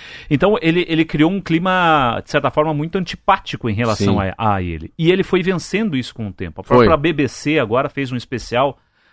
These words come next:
Speaker 1: de toda a vida do Príncipe Charles e a, a, o T V Globo, eh, divulgou aí algum, umas partes, né, desse episódio aí do, da, desse, com um documentário
Speaker 2: É.
Speaker 1: sobre a vida dele.
Speaker 2: E, e ele
Speaker 1: E é engraçado como ele, eh,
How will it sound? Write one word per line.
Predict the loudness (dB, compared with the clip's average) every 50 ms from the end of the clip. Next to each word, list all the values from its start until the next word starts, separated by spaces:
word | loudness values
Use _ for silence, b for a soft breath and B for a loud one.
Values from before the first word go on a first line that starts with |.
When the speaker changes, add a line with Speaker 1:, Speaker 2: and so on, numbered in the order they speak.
| _ _
Speaker 1:
de | -12 -10
toda | -6 -4 0 0
a | -2
vida | -2 -2 -2 -2 0 0 0
do | -2 -2
Príncipe | -4 -6 -6 -6 -6 -10 -10
Charles | -6 -2 0 0 0 -2 -4 -6 -8
e | -8 -8
a, | -8 -10 _ -16 -16
a, | -12 -12 -10 -10 -12 -14 _ _ _ _ _ _ _ _ _
o | -18 -16 -14 -12 -12 -14 -12
T | -10 -10 -8
V | -8 -6
Globo, | -6 -6 -6 -6 -6 -10 -12 -14 _ _ _ _ _ _ _ _ _ -8
eh, | -6 -6 -4
divulgou | -4 -6 -4 -4 -4 -4 0 2 2 2
aí | 2 2
algum, | 0 -2 -2 -2 -4 -4 -6 -8 -12 -14
umas | -14 -10 -8 -8 -8 -4
partes, | 0 2 2 2 2 -2 -8 -8
né, | -6 -4
desse | -4 -4 -6 -8 -8
episódio | -12 -12 -10 -8 -4 -2 -2 -2 -2 -4 -6
aí | -8 -8
do, | -8 -10 -10 -12 -18 _ _ _
da, | -18 -16 -16 -16
desse, | -14 -10 -10 -10 -10 -10 -12 -12 -14 _ _ _ _ _ _ _ _ _ _ _ _ _
com | -10 -6 -6
um | -6 -4 -2 -2
documentário | -2 -2 -2 -2 -4 -4 -4 0 2 4 4 6 4
Speaker 2:
É. | 4 2
Speaker 1:
sobre | 2 2 0
a | 0
vida | -2 -2 -2 0
dele. | 0 0 0 0 0
Speaker 2:
E, | 0 2
e | 2
ele | 2 2 0 -2 2 4
Speaker 1:
E | 4 4
é |
engraçado | 4 2 0 0 0 0 -2 0
como | 0 0 0 0
ele, | 0 0 0 0 0 0 0 0 0 -2 -4 -6 -10 -18 -18 -18 -16
eh, | -14 -12 -12 -12